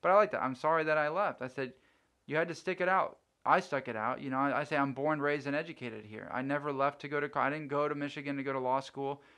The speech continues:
I've always been here through the good and the bad. So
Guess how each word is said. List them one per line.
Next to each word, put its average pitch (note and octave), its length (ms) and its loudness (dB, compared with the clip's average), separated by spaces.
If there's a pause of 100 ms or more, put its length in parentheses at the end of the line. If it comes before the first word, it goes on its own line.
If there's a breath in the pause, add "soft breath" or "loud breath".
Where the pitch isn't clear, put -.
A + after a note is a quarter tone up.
(200 soft breath)
I've C#3 240 -2
always D#3 380 2
been E3+ 240 -4
here D3+ 120 -4
through B2 160 -8
the A#2+ 80 -6
good B2+ 180 -4
and B2 80 -4
the B2 60 -4
bad. C3+ 420 0 (420 soft breath)
So C#3+ 560 2